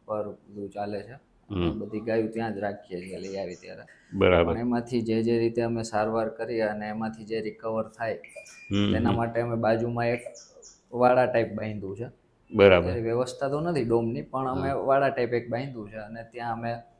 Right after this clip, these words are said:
Speaker 1: એમને રાખીએ છીએ.
Speaker 2: અચ્છા.
Speaker 1: એવી ગાયો પણ છે આપણી પાસે અત્યારે.
Speaker 2: સારી થઈ
Speaker 1: હા,
Speaker 2: જાય.
Speaker 1: સારી થઈ ગઈ છે. એમાં ચાર ગાય છે, એક
Speaker 2: હમ.
Speaker 1: નાનું વાછરડું છે.
Speaker 2: અચ્છા. હમ, હમ. અચ્છા, અ,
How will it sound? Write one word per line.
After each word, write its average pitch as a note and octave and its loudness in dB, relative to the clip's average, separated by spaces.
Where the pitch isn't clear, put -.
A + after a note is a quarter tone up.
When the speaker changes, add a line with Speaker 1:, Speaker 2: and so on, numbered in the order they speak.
Speaker 1:
એમને G#2+ -12
રાખીએ G#2+ -6
છીએ. - -20
Speaker 2:
અચ્છા. - -6
Speaker 1:
એવી A2 -6
ગાયો A2 -2
પણ G#2+ -12
છે A2 -6
આપણી F#2+ -6
પાસે - -18
અત્યારે. - -10
Speaker 2:
સારી G#2 8
થઈ G2+ 2
Speaker 1:
હા, G#2 6
Speaker 2:
જાય. F#2 4
Speaker 1:
સારી A2 -2
થઈ G#2+ -8
ગઈ G#2+ -4
છે. A2 -4
એમાં A2 -8
ચાર A2+ 0
ગાય A2+ 2
છે, A#2+ -4
એક - -12
Speaker 2:
હમ. G#2+ -10
Speaker 1:
નાનું G#2+ -2
વાછરડું G#2+ -6
છે. A2+ -10
Speaker 2:
અચ્છા. F#2 -2
હમ, F#2 -2
હમ. F2+ -4
અચ્છા, B2+ 4
અ, C3 10